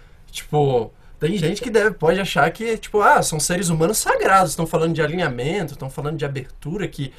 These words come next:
se eu me abrir, eu vou receber a luz divina e tudo mais. Não, é o próprio movimento teu da tua vida. Tudo aquilo que tu aprendeu e se tu colocar em prática,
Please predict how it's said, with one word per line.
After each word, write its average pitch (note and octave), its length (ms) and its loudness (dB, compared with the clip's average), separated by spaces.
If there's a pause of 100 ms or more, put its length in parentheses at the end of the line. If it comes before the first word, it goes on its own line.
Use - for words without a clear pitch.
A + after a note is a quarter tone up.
(160)
se - 200 -6
eu F3+ 120 2
me F3+ 100 0
abrir, D3 480 0
eu D#3 120 4
vou D#3 180 0
receber D#3 1000 -2 (260)
a C3+ 120 -2
luz D3 340 0
divina D3 680 -2
e C#3+ 100 -2
tudo D#3 280 -2
mais. D#3+ 280 -2 (240)
Não, A#3 560 2
é E3+ 140 2
o G#3 60 4
próprio B3 420 -2
movimento A3+ 500 -2
teu G#3+ 160 0
da A3 140 0
tua B3 240 2
vida. G3+ 400 -8 (260)
Tudo B3 180 -4
aquilo D4+ 220 -6
que A#3+ 80 -12
tu A3 120 0
aprendeu G3+ 480 0
e C#3+ 60 -4
se - 100 -10
tu - 80 -14
colocar F#3 340 -4
em C#3+ 80 -2
prática, D#3 680 -2